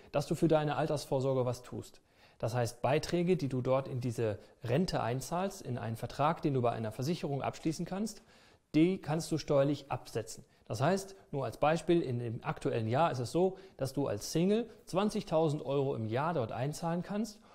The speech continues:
und diese, also bis zu zwanzigtausend, und den Betrag, den du dort einzahlst, kannst du bei deiner Steuererklärung entsprechend angeben, sodass du einen Teil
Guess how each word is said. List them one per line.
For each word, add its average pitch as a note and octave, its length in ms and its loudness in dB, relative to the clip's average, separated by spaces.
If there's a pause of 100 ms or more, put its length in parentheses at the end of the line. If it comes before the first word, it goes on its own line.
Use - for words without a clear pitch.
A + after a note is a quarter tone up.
(140)
und B2+ 140 2
diese, G3 340 6
also A2+ 160 -4
bis F3 260 0
zu E3 120 0
zwanzigtausend, D#3 640 -2
und C3+ 160 -4
den C3+ 140 2
Betrag, D3 400 0
den C#3 100 2
du C3 80 4
dort A#2 160 2
einzahlst, F3 600 -2 (300)
kannst G3+ 300 2
du G3+ 220 0 (100)
bei C#3+ 140 6
deiner C3 240 4
Steuererklärung D#3+ 760 2
entsprechend A#2+ 560 -4
angeben, F3+ 380 2
sodass C#3+ 260 0
du - 80 -4
einen A#2 160 -4
Teil E3+ 380 2